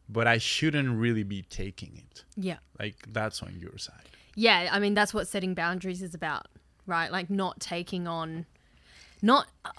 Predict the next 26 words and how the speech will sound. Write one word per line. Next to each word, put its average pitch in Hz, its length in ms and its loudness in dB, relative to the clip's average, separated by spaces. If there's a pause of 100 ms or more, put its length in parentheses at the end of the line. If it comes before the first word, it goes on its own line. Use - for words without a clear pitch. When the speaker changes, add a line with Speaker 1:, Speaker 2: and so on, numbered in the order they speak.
(120)
Speaker 2:
and 240 120 4
it's, 240 200 -2 (320)
<sighs> - 320 -14
I've, 220 380 8
I've 202 220 0
been 220 160 2
speaking 196 880 -2 (140)
to 196 160 -6
a - 20 -4
lot 175 180 -4
of 180 80 -6
people 185 280 -6
about 160 240 -8
this 165 200 -12
recently, 165 600 -12
actually, 160 460 -10
'cause 190 260 -10 (360)
this 214 160 -2
is 208 80 -6
something 190 400 2
Speaker 1:
Mm. 101 60 -12 (1000)
Speaker 2:
that 196 100 -2
I've 196 200 6
been 196 180 0
working 175 380 -6
on 160 300 -8